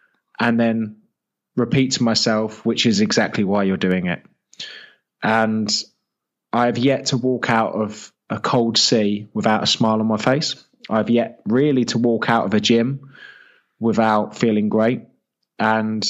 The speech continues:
you c-, suddenly realize the things that are really hard to get yourself to do actually feel great once you've done them. And that really, for me, psychologically, is why I love the cold and the cold showers and the dip so much, is because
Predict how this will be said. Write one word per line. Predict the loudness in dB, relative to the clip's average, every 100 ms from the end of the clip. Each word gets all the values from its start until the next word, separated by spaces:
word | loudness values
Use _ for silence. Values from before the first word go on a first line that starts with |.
| -8 -6
you | -4 -2
c-, | -2
suddenly | 0 0 0
realize | 0 0 0 0 0
the | -2
things | 0 0 0
that | -2 -2 -8
are | -4 0
really | 2 2 2
hard | 0 0 0 0 -4 -10 -14 _ _ _ _ _
to | -4
get | -2 -2
yourself | 0 0 0 0
to | 0
do | 2 2
actually | 0 0 0 0
feel | 0 0
great | 0 0 0
once | -2 -2 -2
you've | 0
done | 0 0
them. | -2 -6 -10 _ _ -12 -10 -14 -16 -2
And | 0
that | 2 0
really, | 2 2 2
for | 0
me, | 0 0 0 -6 -4
psychologically, | 0 0 2 2 2 -2 -2 0 0 -2 0
is | 0 0 0
why | 0 2 0 0
I | 0 0 0 -2 -2
love | 0 0 -2 -10 -6
the | -4
cold | 0 0 0 -2 -4 -6
and | -4 -4
the | -4 -4
cold | -2 0 0
showers | 0 0 0 -2 -2
and |
the | -2
dip | -2 -2 0
so | 0
much, | -2 -2 -2
is | 2 2 2
because | 0 0 0 0 2 0 -2 -6